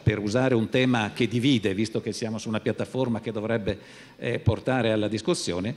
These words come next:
eh, uno potrebbe dire: "Segnalo il quartiere delle Torri di Madonna Bianca come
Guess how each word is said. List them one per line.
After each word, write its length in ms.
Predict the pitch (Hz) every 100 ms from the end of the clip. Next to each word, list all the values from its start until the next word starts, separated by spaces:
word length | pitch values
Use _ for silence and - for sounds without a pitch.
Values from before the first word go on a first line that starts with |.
| - - -
eh, 140 | 156 -
uno 180 | 147
potrebbe 360 | 123 127 131 147
dire: 200 | 135 101
"Segnalo 680 | 104 131 147 139 107 95 - - -
il 180 | 117 123
quartiere 800 | 127 117 - 143 127 101 98 101
delle 300 | 104 104 104
Torri 240 | 139 123
di 100 | 98
Madonna 380 | 104 101 113 139
Bianca 520 | 160 95 90 - 139 165 - - - -
come 480 | 165 160 117 104